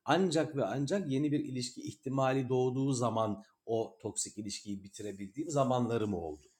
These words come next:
Haliyle aslında, e, bu yanılgıya da düşmemek lazım. E, ip örneği çok güzel bir örnek, muhteşem bir örnek, kesinlikle katılıyorum. Ama bazen sadece ipi bırakmış olmak kazançtır.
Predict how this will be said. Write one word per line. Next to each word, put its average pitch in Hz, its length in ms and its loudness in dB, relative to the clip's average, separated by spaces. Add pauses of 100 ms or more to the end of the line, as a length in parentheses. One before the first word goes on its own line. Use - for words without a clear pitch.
(680)
Haliyle 180 680 0
aslında, 147 680 2
e, 95 260 -4 (480)
bu 135 220 4
yanılgıya 147 680 8
da 123 160 4
düşmemek 98 640 -4
lazım. 80 440 -6 (400)
E, - 20 -14 (120)
ip 151 200 0
örneği 147 520 4
çok 147 280 -2
güzel 147 360 0
bir 147 80 0
örnek, 147 380 0 (220)
muhteşem 120 600 -2
bir 98 80 2
örnek, 110 340 -4
kesinlikle 120 520 -4
katılıyorum. 92 600 -10 (400)
Ama 147 240 2
bazen 180 360 4
sadece 185 560 2
ipi 135 340 -6
bırakmış 143 560 4
olmak 120 560 0
kazançtır. 95 680 -6